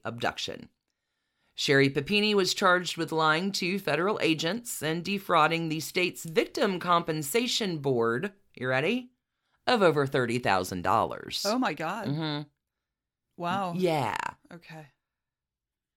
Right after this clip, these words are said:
Speaker 1: The truth was, here the, uh, the, the truth comes out. Sherry had convinced James Reyes that she was being abused in her marriage and needed to escape.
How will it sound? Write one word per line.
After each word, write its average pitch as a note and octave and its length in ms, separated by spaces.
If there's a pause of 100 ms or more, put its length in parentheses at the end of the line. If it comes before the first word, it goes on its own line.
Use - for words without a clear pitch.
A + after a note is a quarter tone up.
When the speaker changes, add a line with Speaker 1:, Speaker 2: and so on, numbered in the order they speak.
(280)
Speaker 1:
The G3+ 120
truth F#4 400
was, C3 500
here F#3 260
the, D#3 200
uh, D3+ 100
the, D3 160
the C#3+ 180
truth A3 260
comes F#3 220
out. A2+ 200 (240)
Sherry G#3+ 540
had F3+ 180
convinced F3+ 760
James C#3 360
Reyes E3+ 460
that - 180
she D#3 140
was C#3+ 160
being D3 360
abused G#3+ 440
in A3 80
her G3 120
marriage D3+ 420
and C3+ 160
needed G3 320
to F3+ 140
escape. F3 480